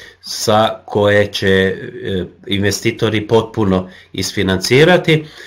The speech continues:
a znamo da ima nekih pedeset pet, šezdeset milijardi dolara ciljanih projekata koje će se ponuditi i nama, a i, e, bit će vjerojatno i novi ciljani projekata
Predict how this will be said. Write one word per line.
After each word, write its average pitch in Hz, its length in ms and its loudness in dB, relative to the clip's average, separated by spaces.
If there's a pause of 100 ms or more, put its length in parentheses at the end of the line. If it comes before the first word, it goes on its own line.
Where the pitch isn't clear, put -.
(160)
a 143 140 6
znamo 160 380 4
da 123 140 4
ima 135 240 4
nekih 120 560 0
pedeset 117 420 4
pet, 113 180 2
šezdeset 107 560 -4
milijardi 101 640 2
dolara 120 640 4 (300)
ciljanih 139 500 4
projekata 113 880 2
koje 110 360 0
će 98 120 -4
se - 260 -6
ponuditi 98 840 0
i 92 180 0
nama, 147 500 2 (300)
a 175 220 6
i, 175 180 8
e, 113 1200 2 (340)
bit 131 400 0
će 117 140 0
vjerojatno 110 520 2
i 104 60 0
novi 101 320 0
ciljani 95 520 -2
projekata 95 720 -2